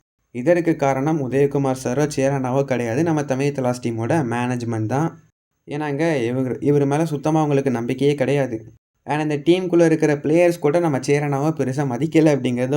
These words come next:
ஒரு உண்மை. அதை நம்ம நிறையவே டைம் மேட்சஸ்ல நம்ம லைவாவே கண் கூடவே பார்த்துக்கிட்டு இருந்தோம். அப்பவே தெரிஞ்சு போச்சு நம்ம சேரானா இதுக்கப்புறம் அடுத்த சீசன்ல கோச்சா இருக்க மாட்டார் அப்படிங்கிற மாதிரி. And நம்ம உதயகுமார் சார் கிட்டத்தட்ட நாலு சீசனா தமிழ் தலாஸ் டீமுக்கு சொதப்போ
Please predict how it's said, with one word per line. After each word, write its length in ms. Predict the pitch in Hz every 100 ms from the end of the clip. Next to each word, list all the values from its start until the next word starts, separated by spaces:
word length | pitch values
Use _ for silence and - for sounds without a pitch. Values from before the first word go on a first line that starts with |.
| 135
ஒரு 80 | 120
உண்மை. 180 | 110 151
அதை 100 | 170
நம்ம 160 | 147 131 123
நிறையவே 360 | 120 127 135 139
டைம் 180 | 131 143
மேட்சஸ்ல 480 | 123 120 123 123 139 139 - - _ _ -
நம்ம 180 | 131 120
லைவாவே 420 | 127 180 156 156 175
கண் 160 | 135 147
கூடவே 260 | 147 139 156 156
பார்த்துக்கிட்டு 380 | 123 139 135 127
இருந்தோம். 260 | 120 120 - -
அப்பவே 280 | 113 147 170 170
தெரிஞ்சு 240 | 170 165 160
போச்சு 200 | 147 147 175
நம்ம 140 | 160 143
சேரானா 360 | 143 156 147 147
இதுக்கப்புறம் 540 | 143 165 143 135 151 156
அடுத்த 280 | 123 147 156
சீசன்ல 360 | 151 143 135 151 156
கோச்சா 240 | 143 143 143
இருக்க 200 | 127 139 135
மாட்டார் 300 | 127 131 131
அப்படிங்கிற 340 | 117 120 117 110
மாதிரி. 200 | 107 123 165 170 _ _ _ _ -
And 120 | 135
நம்ம 140 | 139 131 131
உதயகுமார் 580 | 170 185 175 160 143
சார் 200 | 151 170 170
கிட்டத்தட்ட 380 | 127 127 123 170 131
நாலு 300 | 151 190 185
சீசனா 280 | 170 151 175 170
தமிழ் 240 | 147 165 170
தலாஸ் 280 | 151 147 147
டீமுக்கு 260 | 139 147 170
சொதப்போ 380 | 131 143 165